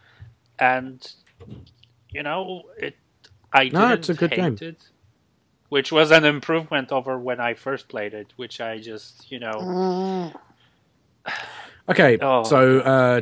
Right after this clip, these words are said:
Speaker 1: that was
Speaker 2: Dan
Speaker 1: terrible.
Speaker 2: Nerdcubed is currently tweeting about it, and he said that it, um, it's, like, very little good. So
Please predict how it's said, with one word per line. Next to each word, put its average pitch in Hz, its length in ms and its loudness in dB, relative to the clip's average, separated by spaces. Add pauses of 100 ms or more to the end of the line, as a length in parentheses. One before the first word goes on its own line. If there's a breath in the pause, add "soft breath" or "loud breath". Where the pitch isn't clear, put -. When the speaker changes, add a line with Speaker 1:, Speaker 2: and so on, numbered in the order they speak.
Speaker 1:
that 107 160 -10
was 113 40 -14
Speaker 2:
Dan 139 240 2
Speaker 1:
terrible. 110 240 -6
Speaker 2:
Nerdcubed 127 560 -4 (140)
is 113 140 -8
currently 110 260 -6
tweeting 117 220 -8
about 120 180 0
it, 139 80 -8 (460 loud breath)
and 120 80 -4
he 123 40 -2
said 127 220 4
that 123 160 2
it, 113 260 -10
um, 110 400 0 (640)
it's, - 460 -10 (800)
like, 110 200 -12
very 123 420 2
little 104 320 -4
good. 90 280 -8
So 120 340 -2